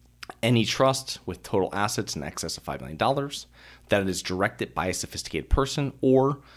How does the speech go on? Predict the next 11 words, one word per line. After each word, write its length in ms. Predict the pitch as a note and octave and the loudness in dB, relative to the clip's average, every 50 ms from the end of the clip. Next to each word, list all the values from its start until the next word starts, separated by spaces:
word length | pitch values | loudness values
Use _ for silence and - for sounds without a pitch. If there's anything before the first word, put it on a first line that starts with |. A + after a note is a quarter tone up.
| - _ | -20 _
certain 520 | - - - - - - D#3+ D3 G2+ - - | -6 -2 0 2 2 4 4 2 2 0 -2
entity 680 | - G#2+ A2 - A#2 A2 - - B2+ C3 C#3 D3+ D3 - - - - - - - - _ | -2 -2 0 -2 -2 -4 -4 -4 -2 -2 -2 -4 -6 -10 -18 -20 -20 -20 -20 -20 -18 _
with 300 | - G2+ A2 G#2+ G#2 - | 2 4 4 4 2 0
total 400 | - - - - B2+ B2+ C3 B2+ | -6 -8 -2 0 2 2 4 4
investments 600 | A2+ G2 E2+ F#2 F#2+ - - C#3 C#3+ D3 - - - - | 2 2 2 0 0 0 -2 -4 -4 -4 -6 -8 -8 -6
in 160 | G#2 F#2+ F#2+ - | -6 -6 -4 -4
excess 440 | F#2+ G2+ - - - A#2+ C3+ - - | -6 -6 -4 -4 -2 -2 -2 -2 -4
of 80 | - - | -8 -4
five 280 | - E2+ D2+ D2 D2+ | -2 0 0 0 -2
million 200 | D#2 D2+ D2 D2 | -4 -6 -6 -6
dollars 520 | C#2 C#2+ D2+ F#2+ A2 C3 C#3+ D#3 - - | -6 -4 -4 -4 -4 -6 -6 -8 -10 -12